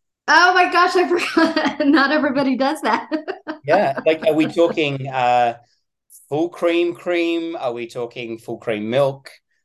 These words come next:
Speaker 2: You,
Speaker 1: <laughs>
Speaker 2: yeah, is that
Speaker 1: Milk.
Speaker 2: an American thing? What's, what's going on
Speaker 1: It
Speaker 2: there?
Speaker 1: is totally an American thing. So the non-dairy creamers is what a lot of people put in their, in their coffee. Um, and they have all these fancy flavors. Uh, I think it's just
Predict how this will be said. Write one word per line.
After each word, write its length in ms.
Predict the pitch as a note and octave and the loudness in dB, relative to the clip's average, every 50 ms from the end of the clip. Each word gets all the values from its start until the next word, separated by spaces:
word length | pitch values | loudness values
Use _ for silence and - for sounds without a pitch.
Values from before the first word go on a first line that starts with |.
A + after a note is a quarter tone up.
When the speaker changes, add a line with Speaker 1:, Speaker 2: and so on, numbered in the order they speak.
| _ _ _ | _ _ _
Speaker 2:
You, 380 | B3+ - C3 - G3+ E3+ - - - - - | -10 -8 -8 -8 -8 -10 -12 -14 -18 -18 -18
Speaker 1:
<laughs> 240 | _ _ - _ | _ _ -18 _
Speaker 2:
yeah, 260 | C3 C3+ D3 E3 C3+ G#2 | 0 2 2 4 2 0
is 140 | G2 - | 0 2
that 140 | G#3+ - - | 2 4 4
Speaker 1:
Milk. 280 | C#4+ D#4+ - E4+ F#4 G4 | 4 4 4 2 2 0
Speaker 2:
an 60 | F4+ | 2
American 420 | F#3 F#3+ - - F#3 F3 E3 D#3+ | 2 2 2 2 0 0 0 0
thing? 300 | - F3+ F3 F#3+ G#3+ A3 | 0 0 0 0 0 0
What's, 240 | G3 G3 G3+ G3 - | 0 0 0 0 -2
what's 240 | F#3 F#3 F#3+ F#3 - | 0 0 0 0 -4
going 300 | - F#3 E3 D#3+ D#3+ D3+ | -4 -2 -2 0 0 -2
on 100 | D3 D#4 | -2 -2
Speaker 1:
It 60 | D#4 | -2
Speaker 2:
there? 120 | C#4+ - - | -4 -4 -6
Speaker 1:
is 120 | C#4+ - | -8 -14
totally 440 | - C#4+ D4 D4 D4+ D4+ D4+ D4+ D4 | -8 -4 0 0 0 0 -2 -2 -2
an 60 | C4+ | -2
American 540 | C4 B3+ A#3+ A#3 A#3 A#3 A#3+ A#3 A3+ A3+ - | -4 -4 -6 -6 -8 -8 -8 -10 -10 -8 -8
thing. 240 | A3+ G#3 F#3+ F#3+ F3 | -8 -8 -8 -10 -10
So 320 | - A3+ G#3+ G3+ G3+ G3+ | -8 -4 -4 -4 -4 -4
the 160 | - G#3 G#3 | -4 -2 0
non-dairy 720 | G#3+ G#3+ G#3+ G#3+ A3 A3+ A#3 G#3+ A3 G#3+ G#3+ G#3+ A3 A3 | 2 2 2 2 2 0 0 -2 -2 -2 0 -2 -2 -4
creamers 460 | G#3+ - A#3 G#3+ G#3+ G#3+ G3+ G3+ G3 F#3+ | -6 -6 -6 -4 -4 -4 -6 -6 -8 -10
is 140 | F#3+ F#3 F#3+ | -12 -10 -10
what 140 | F#3+ F#3 | -10 -8
a 40 | F#3+ F#3 | -6 -6
lot 160 | F#3+ F#3 F3+ | -6 -6 -8
of 80 | F#3 | -8
people 240 | F3+ - G3+ - F#3 | -10 -10 -10 -10 -10
put 180 | F3+ - G3+ F#3 | -10 -8 -8 -8
in 140 | F#3 F3+ E3+ | -6 -8 -8
their, 420 | E3 E3+ E3 D#3+ - - - _ _ _ | -8 -8 -10 -10 -12 -14 -18 _ _ _
in 200 | G3 G3 G3 F3+ | -10 -10 -8 -8
their 180 | F#3+ F#3 F3 F3 | -8 -8 -8 -10
coffee. 720 | - - - A#3+ C4+ - - A#3 A3 A3 A#3 A3+ A#3 A#3 - - _ _ _ _ _ | -10 -6 -4 -4 -4 -4 -4 -4 -2 -2 -4 -6 -8 -12 -20 -20 _ _ _ _ _
Um, 200 | G#3 G3+ G3+ G3 | -2 -2 -2 -2
and 100 | F#3+ F#3+ | -4 -4
they 60 | G3 | -4
have 200 | G3+ G#3 G3 F#3 G3 | -4 -4 -4 -4 -4
all 100 | F#3+ F#3 | -4 -4
these 220 | G3 G3 F3+ - | -4 -6 -8 -8
fancy 340 | - G3 F3+ F#3 F3+ - G3 G3 | -10 -10 -10 -10 -6 -8 -8 -8
flavors. 560 | - G3 F3+ F3 F#3 F3+ F#3+ F#3+ G3 F#3 F#3 - - | -6 -10 -8 -8 -6 -6 -6 -6 -6 -8 -10 -12 -10
Uh, 80 | F#3 - - - | -10 -8 -4 -2
I 140 | A3+ A#3 | -2 -2
think 240 | A3 A3+ B3+ A3 A#3 | 0 -2 -4 -4 -4
it's 160 | G#3+ A3 - | -6 -6 -8
just 440 | - - G#3 G3+ - - _ - _ | -8 -8 -8 -8 -10 -14 _ -20 _